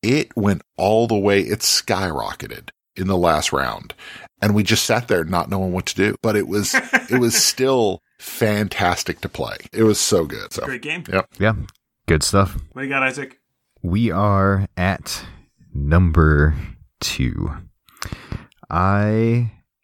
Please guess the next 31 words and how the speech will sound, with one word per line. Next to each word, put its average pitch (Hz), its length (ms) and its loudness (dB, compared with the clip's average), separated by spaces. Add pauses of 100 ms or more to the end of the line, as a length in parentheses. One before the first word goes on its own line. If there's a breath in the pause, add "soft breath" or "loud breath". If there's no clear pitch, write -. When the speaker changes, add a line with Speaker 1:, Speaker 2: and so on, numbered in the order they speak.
(380)
Speaker 3:
bounced 95 520 0
one 90 400 0
and 90 220 0
two 80 580 2
back 80 260 2
and 87 100 2
forth 80 240 2
on 80 80 0
my 78 120 4
list 73 400 -2
because 82 340 2
one 95 600 2 (480 loud breath)
I've 87 180 2
played 87 280 2
a 82 80 4
lot 87 380 2
recently, 90 500 2
and 87 360 2
one 98 160 4
I 92 80 4
played 90 240 2
a 87 60 4
lot, 85 400 2 (400)
uh, 80 180 2
more 80 220 2
towards 80 240 2
the 76 60 -4
beginning 76 320 2
of 71 60 -2
the 67 80 -2
year. 67 300 -4